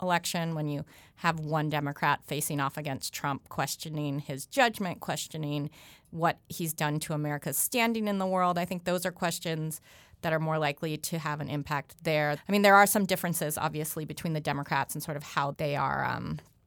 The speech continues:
characterizing their policies, and, and Bernie and Biden have actually been kind of snipping at each other about who's more qualified or who has better judgment. But I don't see this having a long-term of impact on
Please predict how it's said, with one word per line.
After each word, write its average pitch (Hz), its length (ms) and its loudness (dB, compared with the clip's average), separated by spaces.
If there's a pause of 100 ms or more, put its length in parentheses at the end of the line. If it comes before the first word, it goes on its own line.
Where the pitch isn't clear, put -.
(400)
characterizing 165 680 4
their 147 80 0
policies, 165 560 0
and, 156 180 0 (200)
and 175 260 0
Bernie 185 380 4
and 160 160 0
Biden 156 340 2
have 170 80 -2
actually 143 480 -2 (140)
been 156 160 -6
kind 156 180 -6
of 170 60 -2
snipping 185 500 2
at 170 100 2
each 170 220 -2
other 165 280 4
about 156 560 0
who's 175 420 0
more 165 440 -2
qualified 151 540 0
or 147 80 -4
who 165 220 0
has 156 180 -4
better 139 220 -6
judgment. - 440 -8
But 139 200 -4 (680)
I 196 60 4
don't 208 280 4
see - 280 4
this 156 340 0
having 147 600 -4 (100)
a 156 80 -2
long-term 147 800 -4
of 147 100 -8 (140)
impact 156 420 -2
on 156 240 -6